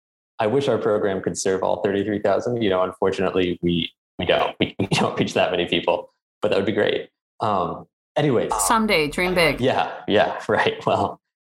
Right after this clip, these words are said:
Speaker 1: there's two of us right now. Might need, might need a few more. Um, but anyways, <clears throat> so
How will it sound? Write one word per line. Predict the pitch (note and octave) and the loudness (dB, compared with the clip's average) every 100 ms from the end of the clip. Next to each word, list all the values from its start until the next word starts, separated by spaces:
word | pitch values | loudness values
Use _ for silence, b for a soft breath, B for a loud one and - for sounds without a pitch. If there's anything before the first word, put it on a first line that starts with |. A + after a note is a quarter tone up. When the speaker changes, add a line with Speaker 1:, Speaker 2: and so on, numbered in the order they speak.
| _ | _
Speaker 1:
there's | G#2+ - | -2 0
two | G3 | 0
of | D#3 | 2
us | B2+ - | 0 0
right | A#2+ G#2+ | -2 0
now. | G2 G2 F#2 F2 - _ - | 0 0 0 -4 -12 _ -6
Might | G2 G2+ | -2 0
need, | F#2+ F#2+ G2+ | 2 0 0
might | F2+ | 0
need | F#2+ | 2
a | F2 | 0
few | F#2 | 0
more. | F2+ E2+ - _ _ _ - | 0 -2 -6 _ _ _ -4
Um, | G#2 F#2 F2 D2+ - _ _ _ _ _ _ _ _ | -2 0 -2 -6 -14 _ _ _ _ _ _ _ _
but | C3+ | -2
anyways, | D#3 C3+ F#2 E2+ - - _ | 2 2 2 0 -6 -14 _
<clears throat> | - - - - | 0 0 -4 -4
so | - B2+ A2+ - | 0 2 2 -2